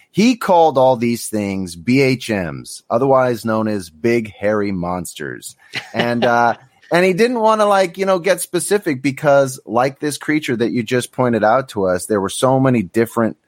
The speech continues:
Speaker 1: colors and variations and sizes and looks that he just started labeling them all big hairy monsters.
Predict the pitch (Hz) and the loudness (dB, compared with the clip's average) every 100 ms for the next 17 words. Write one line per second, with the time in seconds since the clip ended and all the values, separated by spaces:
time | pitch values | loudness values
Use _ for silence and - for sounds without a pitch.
0 | _ _ _ - 127 127 120 107 92 104 | _ _ _ -4 0 2 0 0 0 2
1 | 110 107 113 120 120 110 90 85 - 107 | 4 4 2 0 -2 -2 -2 -4 -2 2
2 | 104 113 113 95 95 90 98 110 - - | 2 2 -2 -4 -4 -2 0 0 0 -4
3 | 87 87 104 104 - 104 98 85 92 92 | -4 -2 -2 -4 0 0 0 0 0 0
4 | 82 90 90 90 87 92 90 76 69 - | 0 -2 0 0 2 4 4 2 -2 -6
5 | - _ _ 92 82 87 85 85 80 80 | -20 _ _ -4 -2 0 0 0 0 -2
6 | 78 - 65 65 - | -4 -4 -6 -6 -10